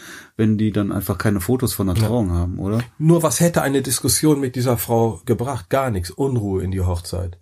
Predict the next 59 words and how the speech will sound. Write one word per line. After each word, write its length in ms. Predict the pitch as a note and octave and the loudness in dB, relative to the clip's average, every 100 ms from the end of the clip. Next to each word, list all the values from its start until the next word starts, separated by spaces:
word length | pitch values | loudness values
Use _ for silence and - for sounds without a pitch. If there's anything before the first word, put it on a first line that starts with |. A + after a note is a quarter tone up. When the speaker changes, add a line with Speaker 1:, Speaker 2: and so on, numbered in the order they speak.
| - | -10
Speaker 1:
Mhm. 480 | G#2 G#2 A2 A2+ - | -4 -2 0 0 0
Speaker 2:
Weil 160 | A2 A2+ | 0 0
die 240 | B2 B2 | 2 4
wär 120 | B2+ | 4
von 240 | A2+ A2+ G2 | 2 0 0
ihrem 300 | A#2+ G#2+ F#2+ | 0 0 -2
Pfad 300 | A2 F#2 F2+ | -2 -2 -4
nicht 180 | F2 | -6
abgegangen. 560 | - - F2+ - F#2 F#2 _ _ _ _ - - - | -8 -8 -8 -8 -10 -14 _ _ _ _ -20 -20 -8
Speaker 1:
Ich 120 | A2+ | -2
hätte 180 | C3+ C3 | 0 0
trotzdem 400 | - D3+ - D#3 | 0 0 2 2
kurz 240 | D3 D3 | 2 0
gefragt, 460 | B2+ - A#2+ B2 - | -2 -2 0 0 -2
ob 140 | A#2 | -2
das 160 | A#2+ - | 0 2
so 200 | B2 A#2 | 2 2
auch 220 | A2+ A#2 | 0 -2
im 140 | G#2+ G#2 | -2 0
Sinne 240 | A#2+ D3+ | 4 4
des 160 | A#2 - | 2 -2
Brautpaares 720 | - G2+ F2+ F#2+ F2 F2 F2+ | -4 -4 -4 -4 -2 -2 -4
ist 120 | F#2+ | -6
und 120 | G#2+ | -2
Speaker 2:
Das 160 | G#2 B2 | 0 2
Speaker 1:
ob 60 | |
das 100 | C#3+ | 2
Speaker 2:
weiß 60 | - | 4
sie 80 | D3 | 2
doch, 80 | A#2 | 2
Speaker 1:
abgestimmt 160 | - B2 | 2 2
Speaker 2:
dass 60 | |
das 140 | G2 F2 | 2 0
Speaker 1:
ist. 60 | A2+ | -2
Speaker 2:
nicht 100 | G#2+ | -2
im 100 | G#2 | -4
Sinne 220 | A2 G#2 | -4 -4
des 140 | G2 | -8
Brautpaares 360 | F2+ G2 F#2+ G#2 | -12 -12 -8 -6
Speaker 1:
Ja, 80 | A#2+ | -4
aber 120 | G#2+ | -4
Speaker 2:
ist. 100 | A#2 | -4
Speaker 1:
dann 440 | A2 A2 A2 - - | -4 -4 -8 -10 -14
Speaker 2:
Das 140 | - | -8
Speaker 1:
gibst 180 | B2 B2 | -4 2
Speaker 2:
weiß 160 | C#3+ | 4
Speaker 1:
du, 60 | A#2+ | 4
Speaker 2:
sie. 80 | A2+ | 2
Speaker 1:
gibst 200 | A#2+ - | -4 0
du 100 | A#2+ | 2
den 240 | A#2 A2+ | 2 2
ja, 260 | A2+ A2 A2 | 2 2 -2
du 200 | A2 G#2 | -4 -2
winkst 260 | B2 D3+ - | 0 0 0
ja 60 | |
Speaker 2:
Und 80 | B2 | 2
Speaker 1:
mit 120 | B2 | 2
dem 120 | B2 A2+ | 2 2
Zaunpfahl 920 | B2+ D#3 D#3+ D3 D3 D3 D3+ D#3 | 2 2 2 2 4 2 0 -4